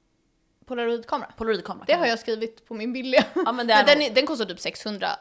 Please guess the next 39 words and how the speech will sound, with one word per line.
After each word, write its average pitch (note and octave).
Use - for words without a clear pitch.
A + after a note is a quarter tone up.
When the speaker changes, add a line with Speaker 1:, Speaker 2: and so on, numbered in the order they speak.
Speaker 1:
Alltså A3
den A#3+
är B3
inte A#3
jättebillig, G#3
men F#3+
den G3
är G3+
inte G3+
jättedyr. G3
Speaker 2:
Nej. F#3
Speaker 1:
Men A3+
en A3
sån A3
här F#3+
fin, F#3+
eh, F#3
färgglad. G3
Speaker 2:
Nu B3
kommer B3
alla G3
unga G3
vara E3
så E3+
här: A#2+
"Bitch, F#2+
sexhundra." F3
Speaker 1:
<laughs> -
Nu F4+
är D4+
jag B3
som C4
en B3+
sån B3+
här G3+
influencer A#3
som A#3+
bara, -
Speaker 2:
Ja. G#3